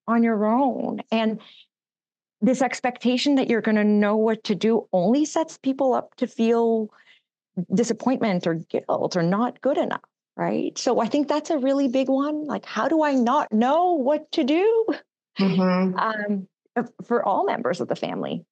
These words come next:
Speaker 1: sometimes, uh, those unrealistic expectations around that. Um,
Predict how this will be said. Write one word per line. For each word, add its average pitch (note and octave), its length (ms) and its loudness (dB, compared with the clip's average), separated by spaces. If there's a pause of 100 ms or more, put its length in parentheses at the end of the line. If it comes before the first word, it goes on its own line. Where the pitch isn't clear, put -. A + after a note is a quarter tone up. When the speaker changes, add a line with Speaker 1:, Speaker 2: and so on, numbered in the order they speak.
Speaker 1:
sometimes, - 880 -6 (120)
uh, F3+ 180 -2
those F#3 280 0
unrealistic G#3+ 640 0
expectations F#3+ 800 -6
around F#3+ 320 -2
that. D#4 180 -6 (1160)
Um, A#3+ 600 4